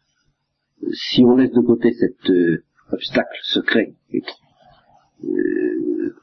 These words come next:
du manque de rectitude de la volonté qui se manifeste, qui s'exerce dans les attaches,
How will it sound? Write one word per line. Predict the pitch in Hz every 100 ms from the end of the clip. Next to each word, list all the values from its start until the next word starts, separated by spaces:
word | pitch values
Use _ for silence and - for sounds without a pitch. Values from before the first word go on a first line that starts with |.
| - -
du | -
manque | 98 113
de | 82
rectitude | 87 90 107
de | 87
la | 87
volonté | 87 90 80 90
qui | 117 113
se | -
manifeste, | 90 87 82 - - -
qui | 80
s'exerce | 85 80 87 -
dans | 69
les | - 69
attaches, | - 139 - -